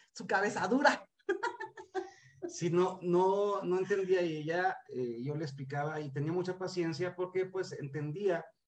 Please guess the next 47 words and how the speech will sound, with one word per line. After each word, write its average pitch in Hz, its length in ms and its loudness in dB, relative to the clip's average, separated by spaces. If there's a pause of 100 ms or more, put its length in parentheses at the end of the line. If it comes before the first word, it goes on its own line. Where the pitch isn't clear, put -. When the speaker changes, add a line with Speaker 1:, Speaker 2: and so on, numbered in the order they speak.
(500)
Speaker 2:
que 131 340 0
ella 151 260 0
jamás 143 320 0
se 143 80 -4
había 139 120 0
hecho 139 160 -6
multinivel. 170 760 -2
A 131 60 -8
mí 147 100 0
me 165 160 -2
costó 135 340 -4
también 147 300 -2
un 147 160 -2
poquito 131 320 -10
de 123 80 -2
entenderlo. 151 840 -4
Veo 165 220 -2
que 165 100 -2
hay 160 120 -4
personas 147 640 -4 (460)
Speaker 1:
Que 226 120 2
nos 220 140 -6
Speaker 2:
que - 60 -4
Speaker 1:
están 254 200 6
poniendo 277 300 6
Speaker 2:
están 294 80 6
Speaker 1:
aquí 277 120 4
en 277 100 8
Speaker 2:
mandando 311 80 8
Speaker 1:
los 302 100 2 (140)
Speaker 2:
mensajes 254 160 2 (260)
que 240 60 0
Speaker 1:
comentarios. 185 100 4
Speaker 2:
dice 139 260 -6
que, 135 240 -2
pues, 127 280 -8
a 127 200 -2
la 123 180 -4
fecha 170 440 0
no 156 120 -4
entienden 139 440 -6
muy 139 100 -2
bien 139 140 -4
el 131 120 -2
plan 131 220 -4
de 127 60 -2
negocio. 135 540 -4